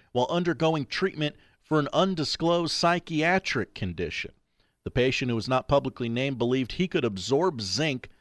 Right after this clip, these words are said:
from the thirty-nine coins he ate and thought eating the magnets would help him in that process. Uh, doctors learned the extent of what he had done when he arrived at the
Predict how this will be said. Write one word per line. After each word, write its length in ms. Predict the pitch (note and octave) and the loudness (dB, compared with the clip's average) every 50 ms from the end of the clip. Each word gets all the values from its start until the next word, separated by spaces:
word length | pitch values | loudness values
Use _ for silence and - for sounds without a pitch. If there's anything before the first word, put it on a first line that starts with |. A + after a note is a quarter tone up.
| _ _ _ _ _ | _ _ _ _ _
from 260 | - D3+ E3+ G3 A3 A3 | 2 4 4 4 2 0
the 80 | F#3+ | -4
thirty-nine 640 | - - - F#3 G3 G3 F#3 E3+ E3 D#3+ E3+ F3 E3 | -2 2 2 2 4 2 2 2 4 2 2 0 -2
coins 460 | - - E3 E3+ F3+ G3 F#3+ E3 A#2 | -2 0 0 0 0 -2 -4 -4 -4
he 160 | A#2+ A#2 - _ | -6 -6 -6 _
ate 320 | G2+ G2+ G2+ G#2 - - _ _ _ _ _ _ _ _ _ | -6 -4 -4 -4 -6 -10 _ _ _ _ _ _ _ _ _
and 480 | - F3+ A3+ B3+ A#3 D#3+ C#3+ D3 C#3+ C3+ | -6 -4 -2 0 0 0 0 0 -2 -6
thought 300 | _ _ E3+ D#3+ D#3 - _ | _ _ 4 4 4 2 _
eating 280 | D#3+ F3+ F#3 F3 E3 | -4 -2 -2 -2 -2
the 40 | D3+ C3+ | -2 -2
magnets 640 | C3+ D#3 F3 F3 F3 E3+ B2+ A2+ A2+ A2+ - - | 0 2 2 2 2 0 0 -4 -4 -4 -6 -6
would 160 | - A2 G#2+ F2+ | -4 -4 -4 -4
help 380 | - - C#3+ D#3 F3+ - - | 0 2 2 2 2 0 -4
him 300 | - G2+ F#2 F#2 F#2 G2+ _ _ _ _ _ _ _ _ _ | -6 -4 -4 -6 -6 -10 _ _ _ _ _ _ _ _ _
in 140 | A2+ G#2+ | -6 -4
that 200 | G#2 A2+ A#2 - _ | -2 -2 -4 -4 _
process. 640 | - D3+ D#3 F3+ F3 - - - - - - - _ _ _ _ _ _ _ _ _ _ _ _ _ _ _ _ _ _ _ _ _ _ _ _ _ _ _ _ _ - - E2+ | -2 -2 -2 -2 -4 -8 -14 -16 -16 -20 -20 -20 _ _ _ _ _ _ _ _ _ _ _ _ _ _ _ _ _ _ _ _ _ _ _ _ _ _ _ _ _ -16 -10 -8
Uh, 160 | F2 F2 F2 | -6 -4 -4
doctors 480 | F2+ - A2 G#2 A2 - G#2+ F#2 - F2+ | 0 0 0 0 0 -2 -6 -6 -4 -2
learned 320 | G#2 A2 A2 A2+ A#2 G#2+ | 0 0 0 0 -2 -2
the 140 | F#2 F#2+ F2+ | -4 -4 -6
extent 500 | F2 - - - - - A#2 A#2+ A#2 - | -6 -6 -8 -6 -2 -2 -2 -2 -2 -4
of 100 | G#2 E2 | -6 -4
what 140 | F#2+ G#2+ G#2+ | -2 -2 -2
he 80 | G#2 | -2
had 160 | F#2 F2 D#2 | -4 -6 -6
done 380 | - A2 A2 A2+ A#2+ A#2+ A#2+ A2+ | -4 -2 0 2 2 0 0 -2
when 80 | G#2 F#2+ | -4 -4
he 80 | F2+ | -4
arrived 400 | F2 F#2 G#2+ A#2+ C3 C3+ A#2+ G2+ | -2 0 2 4 4 2 0 -2
at 80 | F#2+ _ | -10 _
the 100 | - | -16